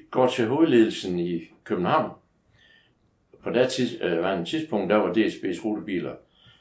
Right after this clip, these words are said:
nedlagt, og man havde dannet et aktieselskab, der hed Combus. Og han fik gennemført, at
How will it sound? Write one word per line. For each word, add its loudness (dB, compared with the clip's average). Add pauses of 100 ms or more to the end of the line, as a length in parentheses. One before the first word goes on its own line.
(300)
nedlagt, 4
og -4
man -4
havde 0
dannet 0
et -6
aktieselskab, -6 (160)
der -8
hed -6 (160)
Combus. -2 (1000)
Og 2
han 4
fik -4
gennemført, 4
at 4